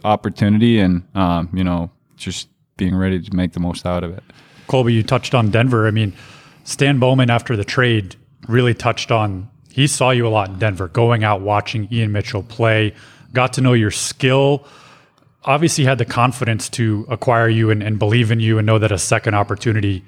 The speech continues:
Speaker 2: could be beneficial for you in the N-, in, in the N H L. I mean,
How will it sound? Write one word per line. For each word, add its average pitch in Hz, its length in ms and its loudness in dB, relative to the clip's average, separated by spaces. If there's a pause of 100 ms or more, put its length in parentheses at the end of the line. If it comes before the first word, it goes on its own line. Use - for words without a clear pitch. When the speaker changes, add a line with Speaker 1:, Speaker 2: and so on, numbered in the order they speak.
(360)
Speaker 2:
could 120 200 0
be 107 180 0
beneficial 110 580 0
for 107 240 -2
you 104 140 0
in 101 80 0
the 101 80 0
N-, 101 320 -2 (100)
in, 117 320 -2 (140)
in 165 180 4
the 131 160 2
N 127 120 4
H 113 240 0
L. 123 240 4
I - 20 0
mean, 107 200 0